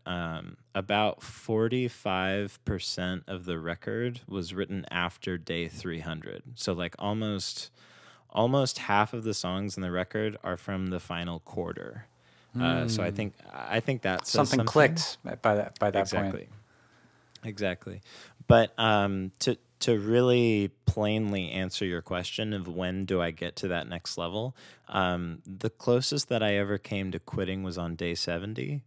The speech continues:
Speaker 1: or it was around day seventy. I don't remember if it was that one specifically, but, um, I had this experience where I really, really hated the song that I wrote that day.
Speaker 2: Mm.
Speaker 1: And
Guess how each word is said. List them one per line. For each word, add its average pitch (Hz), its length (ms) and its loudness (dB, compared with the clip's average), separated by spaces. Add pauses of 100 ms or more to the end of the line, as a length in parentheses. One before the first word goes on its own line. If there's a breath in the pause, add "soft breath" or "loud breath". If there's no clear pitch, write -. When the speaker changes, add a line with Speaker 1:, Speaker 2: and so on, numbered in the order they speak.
Speaker 1:
or 98 120 0
it 98 80 2
was 107 200 -2
around 90 460 -2
day 85 160 -6
seventy. 82 460 -6
I 85 40 -2
don't 95 140 -2
remember 87 320 -4
if 82 140 -10
it 57 80 -8
was - 140 -10
that - 200 -2
one 87 120 -8
specifically, - 800 -8 (560 loud breath)
but, 95 360 4
um, 85 560 0
I 98 80 2
had 120 220 2
this 117 240 0
experience 95 800 -4
where 87 540 -2 (380 soft breath)
I 95 80 0
really, 107 720 2
really 92 460 0
hated 90 400 -2
the 82 100 -6
song 87 380 -4
that 85 120 -2
I 82 80 0
wrote 85 280 -2
that 101 200 -4
day. 110 380 -2 (400 soft breath)
Speaker 2:
Mm. 98 80 0
Speaker 1:
And 90 600 0